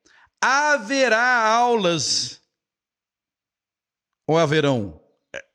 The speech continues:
gente, me ajuda. Haverão ou haverá? Tá vendo? Eu sou fluente em português e tenho dúvida até hoje. Vai ter aulas ao vivo de alinhamento novas? Sim, vai.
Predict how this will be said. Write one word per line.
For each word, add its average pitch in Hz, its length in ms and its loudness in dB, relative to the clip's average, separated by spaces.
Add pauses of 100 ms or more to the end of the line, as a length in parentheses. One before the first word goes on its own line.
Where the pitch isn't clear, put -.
(180)
gente, 143 240 -2
me 143 80 0
ajuda. 117 380 -2
Haverão 135 500 -2
ou 202 120 0
haverá? 165 280 0
Tá 135 120 -6
vendo? 147 320 -4 (120)
Eu 123 80 -6
sou 156 140 -6
fluente 180 400 -4
em - 20 -6
português 185 600 -4
e 180 40 -6
tenho 208 200 -4
dúvida 180 320 -2
até 202 180 -2
hoje. 135 440 -2 (840)
Vai 254 360 0
ter 254 320 -2
aulas 214 380 -2
ao 175 160 -2
vivo 175 220 -4
de 151 100 -4
alinhamento 165 560 -2
novas? 170 480 -2
Sim, 226 1040 0
vai. 156 1200 -2